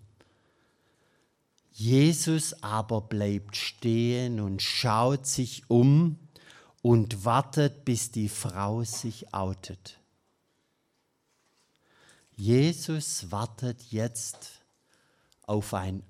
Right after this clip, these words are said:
öffentliches Bekenntnis dieser Frau, die geheilt wurde.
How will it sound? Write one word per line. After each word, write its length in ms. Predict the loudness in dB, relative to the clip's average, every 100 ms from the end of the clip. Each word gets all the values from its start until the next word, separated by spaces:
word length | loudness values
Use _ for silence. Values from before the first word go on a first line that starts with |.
| 0
öffentliches 800 | 0 0 -6 -6 -10 -8 -10 -8
Bekenntnis 960 | -10 -10 -6 -6 -6 -8 -8 -8 -10
dieser 400 | -14 -14 -12 -14
Frau, 480 | -14 -14 -14 -14 -18 _ _ _ _ _ _ _ _ -16
die 100 | -10
geheilt 580 | -10 -8 -10 -10 -12
wurde. 320 | -12 -12 -12